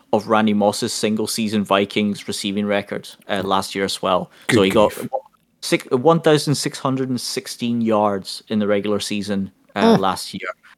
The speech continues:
Speaker 1: and he was just sixteen yards short. Obviously, I think he probably, he played a game more, uh, than Randy Moss would have done, but at the same time, you know, that, that's a crazy record in itself, and I, I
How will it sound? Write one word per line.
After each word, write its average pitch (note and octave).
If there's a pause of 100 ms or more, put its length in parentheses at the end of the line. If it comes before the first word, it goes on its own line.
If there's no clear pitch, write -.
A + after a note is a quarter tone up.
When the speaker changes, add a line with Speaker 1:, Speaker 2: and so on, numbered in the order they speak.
Speaker 1:
and F#2+
he F#2
was F2+
just -
sixteen G#2
yards G2
short. -
Obviously, B2
I A2+
think A2+
he A2
probably, A2+ (140)
he A2+
played A#2+
a G2+
game G#2
more, G2 (380)
uh, F#2+
than F#2
Randy G2
Moss F#2+
would G2
have F#2+
done, G2
but F#2
at G#2
the -
same G#2+
time, G2
you A#2+
know, G2+
that, G#2+
that's A2+
a -
crazy G#2
record F#2+
in F#2+
itself, F#2
and F#2+ (180)
I, -
I F#2+